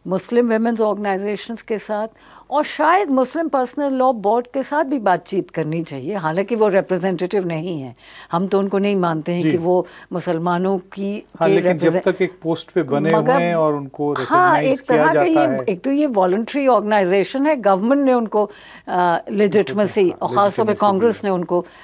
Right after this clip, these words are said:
Speaker 1: अ, लेजिटिमेसी दी शाहबानो के ज़माने में। उससे पहले तो आपने इनका
Speaker 2: जी।
Speaker 1: कोई इतना नाम नहीं सुना होगा मुस्लिम पर्सनल लॉ बोर्ड
Speaker 2: जी।
Speaker 1: का। वो क्योंकि उनसे बातचीत वगैरह की तो उनको एक, एक, अ, वो मिल गई लेजिटिमेसी।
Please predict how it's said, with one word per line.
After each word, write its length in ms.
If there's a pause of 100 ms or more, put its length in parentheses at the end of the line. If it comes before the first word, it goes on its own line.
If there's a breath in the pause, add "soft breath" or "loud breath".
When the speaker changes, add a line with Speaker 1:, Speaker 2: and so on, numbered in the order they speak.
(160 loud breath)
Speaker 1:
अ, 180
लेजिटिमेसी 720
दी 260
शाहबानो 520
के 120
ज़माने 360
में। 80
उससे 240
पहले 340
तो 100
आपने 360 (340 loud breath)
इनका 200
Speaker 2:
जी। 60
Speaker 1:
कोई 180
इतना 200
नाम 220
नहीं 160
सुना 260
होगा 240
मुस्लिम 340
पर्सनल 360
लॉ 180
बोर्ड 240
Speaker 2:
जी। 140
Speaker 1:
का। 80 (400 loud breath)
वो 180
क्योंकि 340
उनसे 320
बातचीत 480
वगैरह 420
की 200
तो 120
उनको 220
एक, 160 (180)
एक, 240 (100)
अ, 160
वो 160
मिल 220
गई 180
लेजिटिमेसी। 680